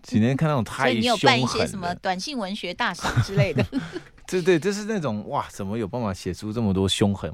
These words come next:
Speaker 1: 文字的？看太多了。
Speaker 2: 嗯。
Speaker 1: 啊，现在就是会觉得好像又，就，就还好了。而且就是，就是我一直跟，比如说身边的朋友讲，
Speaker 2: 嗯。
Speaker 1: 就是或是有一些不开心的圈内朋友，对，
Speaker 2: 嗯。
Speaker 1: 等等，他有时候会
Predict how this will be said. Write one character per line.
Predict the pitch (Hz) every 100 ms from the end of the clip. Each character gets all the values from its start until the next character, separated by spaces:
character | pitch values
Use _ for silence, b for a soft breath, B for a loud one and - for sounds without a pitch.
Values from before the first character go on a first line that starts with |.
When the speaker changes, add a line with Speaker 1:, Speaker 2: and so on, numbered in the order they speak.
| 90
Speaker 1:
文 | 85
字 | 90 -
的？ | 78 78
看 | 135 117
太 | 123
多 | 95 90 87
了。 | 82 - -
Speaker 2:
嗯。 | 190 156 -
Speaker 1:
啊， | 180
现 | - 220 135
在 | 151 123 87 - -
就 | 110
是 | 113 104
会 | 107
觉 | 101 80
得 | 78
好 | 80
像 | 90
又， | 98 - - -
就， | 101
就 | 104
还 | 95 -
好 | - -
了。 | - -
而 |
且 | 131 139 - b b b b b -
就 | 131
是， | 135 123 104 - _ _ _ _ - -
就 | -
是 | 147
我 | 113 98
一 | 98
直 | -
跟， | 92 98 98 - _ _ _ - _ _
比 | -
如 | 85
说 | 85 92 92 -
身 | - 98
边 | 98 90
的 |
朋 | 85
友 | 82 82
讲， | - - _ - - - -
Speaker 2:
嗯。 |
Speaker 1:
就 | 151
是 | 113
或 | 90
是 | 90 95 82 - - - -
有 | -
一 | 85
些 | 82 -
不 | 85 -
开 | 101
心 | 92 95
的 | 87 78 - - - -
圈 | 95
内 | 95 90
朋 | - 69
友， | 55 -
对， | - -
Speaker 2:
嗯。 | 175
Speaker 1:
等 | -
等， | -
他 | 82 85
有 | 80
时 | 85
候 |
会 | 82